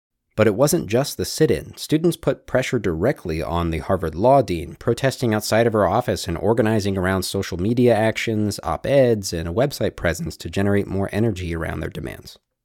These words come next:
And it worked. Things quickly started changing. The university went through removing the Royale crest from its seal and from any buildings or literature that featured the seal starting in March of twenty sixteen, just a month after the sit-in started.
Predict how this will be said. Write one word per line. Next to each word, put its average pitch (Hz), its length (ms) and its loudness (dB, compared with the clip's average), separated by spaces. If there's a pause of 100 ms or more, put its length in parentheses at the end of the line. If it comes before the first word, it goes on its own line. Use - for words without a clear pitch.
(200)
And 160 560 -2
it 135 160 0
worked. 113 480 2
Things 151 480 0
quickly 151 400 2
started 127 460 2
changing. 95 640 -2
The 87 60 -6
university 139 640 4
went 123 320 2
through 127 380 4
removing 123 440 6
the 123 80 6
Royale 113 360 4
crest 101 400 -2
from 98 160 -2
its 98 100 -6
seal 95 480 0
and 87 240 -4
from 85 160 -6
any 117 140 2
buildings 107 560 0
or 87 80 -2
literature 101 560 0
that - 200 -6
featured 131 340 -4
the 80 60 -4
seal 92 340 -2
starting 131 360 2
in 120 140 2
March 117 300 2
of 101 100 -4
twenty 85 220 -2
sixteen, - 520 -8
just 90 220 -8
a - 20 -2
month 131 260 2
after 110 280 0
the 98 80 -8
sit-in 147 340 0
started. - 460 -10